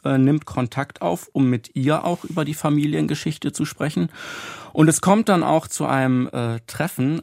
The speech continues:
aber der Kontakt, der bleibt nicht wirklich beständig und schließlich bricht er auch wieder ab.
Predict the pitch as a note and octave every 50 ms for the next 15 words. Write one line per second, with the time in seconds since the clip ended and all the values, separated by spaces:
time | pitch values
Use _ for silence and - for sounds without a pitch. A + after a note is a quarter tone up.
0 | _ _ - C3+ C3 C3 C#3+ C#3+ C#3+ C#3+ C#3 - - _ _ _ _ - - -
1 | - _ _ _ _ _ _ - - C#3 C3+ D3 C#3+ - - D3+ - - F3+ F3+
2 | - - _ - D#3 C#3+ B2 A#2 C3+ C3+ C#3+ D3 C#3+ - - - - _ - C#3
3 | C#3 C#3+ C#3+ - - C3+ C#3 C3 - C3 B2 - - - B2 - - C3 B2+ C#3+
4 | D#3 E3+ F3 - - C3+ B2+ - - - D3 D3+ D3+ - - D#3 D3+ - - A#2+
5 | C3 C3+ - - - C3+ - - - - - A#2+ A2+ - - A2 - - - -